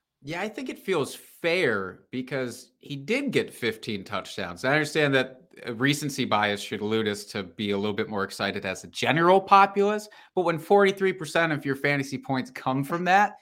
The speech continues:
unless you've shown some real pass catching chops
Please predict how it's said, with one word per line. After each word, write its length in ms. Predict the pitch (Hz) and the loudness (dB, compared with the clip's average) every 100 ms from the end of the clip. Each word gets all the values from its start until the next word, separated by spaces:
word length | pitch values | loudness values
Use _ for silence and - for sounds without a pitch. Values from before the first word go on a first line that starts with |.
| _ - | _ 2
unless 480 | 165 151 165 175 - | 4 8 8 8 2
you've 180 | 202 - | 0 0
shown 420 | - 143 139 143 | 2 4 4 2
some 500 | - 147 135 127 123 _ _ _ _ _ _ - | 2 2 4 2 -4 _ _ _ _ _ _ -12
real 500 | 113 127 143 151 151 | -4 4 8 8 6
pass 380 | 147 135 127 | 4 4 2
catching 360 | - 123 - 113 | -2 -2 -2 -8
chops 600 | - 110 82 - - | -4 -6 -6 -12 -18